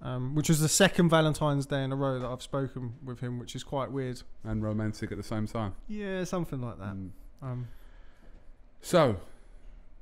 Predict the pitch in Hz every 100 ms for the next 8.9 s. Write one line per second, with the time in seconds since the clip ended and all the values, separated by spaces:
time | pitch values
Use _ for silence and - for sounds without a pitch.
0 | - - 160 123 135 131 113 139 151 139
1 | 123 147 - 101 117 123 110 107 107 110
2 | 107 101 - - - - - - - -
3 | - - - - - - - - - -
4 | - - 131 110 127 117 110 - 101 98
5 | 110 127 - 277 - 254 - 131 - 180
6 | 131 - 143 - 151 127 117 131 123 113
7 | 113 113 113 113 127 113 - - - 110
8 | 170 117 120 113 117 117 110 104